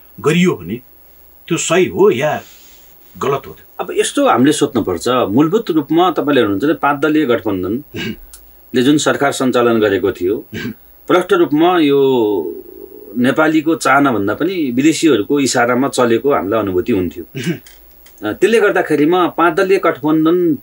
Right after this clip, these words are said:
Speaker 2: टुट्नु चाहिँ मलाई लाग्छ नेपाली जनताको विजय हो भन्ने मलाई लाग्छ।
Speaker 1: अहँ।
Speaker 2: किनकि अहिलेको जुन नयाँ किसिमको समीकरण बनेको छ,
Speaker 1: अहँ।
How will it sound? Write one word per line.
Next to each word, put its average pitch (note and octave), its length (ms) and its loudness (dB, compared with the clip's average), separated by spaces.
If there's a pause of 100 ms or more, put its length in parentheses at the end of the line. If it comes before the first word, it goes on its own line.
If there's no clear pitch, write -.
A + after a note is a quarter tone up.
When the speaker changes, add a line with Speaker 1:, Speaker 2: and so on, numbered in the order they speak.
Speaker 2:
टुट्नु D#3 440 2 (200)
चाहिँ D3 160 2
मलाई C#3 120 2
लाग्छ B2+ 220 0
नेपाली C#3+ 340 2
जनताको B2 1040 0 (480)
विजय D#3 380 6
हो B2+ 320 4 (1000)
भन्ने C3 180 2
मलाई G#2+ 220 2
लाग्छ। - 260 -2
Speaker 1:
अहँ। - 200 -8
Speaker 2:
किनकि - 380 2
अहिलेको F3 420 4
जुन E3+ 440 2
नयाँ G#3 160 4
किसिमको D#3+ 680 0
समीकरण C#3+ 480 0
बनेको A2 320 0
छ, F2 80 -4
Speaker 1:
अहँ। - 500 -8